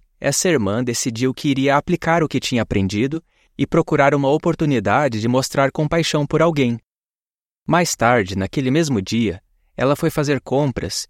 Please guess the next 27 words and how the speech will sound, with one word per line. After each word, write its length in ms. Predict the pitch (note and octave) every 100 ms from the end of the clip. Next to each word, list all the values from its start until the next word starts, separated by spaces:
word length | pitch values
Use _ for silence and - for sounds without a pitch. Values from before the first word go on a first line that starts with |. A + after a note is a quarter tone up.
| _
e 100 | B2
encontrou 520 | D3 - E3+ - D3
uma 140 | D3+ D3
moradora 480 | D3 D3 C3+ C3 C#3
de 100 | D3
rua. 420 | B2+ A#2 F2+ - _ _ _ _ _ _ _ -
A 120 | D#3
irmã 360 | D#3+ A2 A2+ D3+
se 120 | D#3+
ofereceu 480 | D3 F3 F3 D#3+ C#3
para 200 | A#2 A2
comprar 420 | C3+ B2 B2+ C3
uma 160 | C#3+
comida 420 | - E3+ F3 F#3+ A#2
para 200 | G#2 G2+
aquela 240 | A#2 G#2
mulher, 420 | G#2 F#2+ F2 E2+ _ _ _ _ -
e 100 | D#3+
ela 180 | C#3
aceitou. 500 | C#3 D#3+ E3 D3+ G2+ - _ _ _ _ _ _ _ _ _
Quando 240 | - F3 G3+
a 40 |
irmã 200 | D#3+ C#3
voltou 480 | C3 G#2+ F#2+ C3 C#3+
com 140 | -
a 60 | F#2+
comida, 560 | - F#2+ B2 B2 F2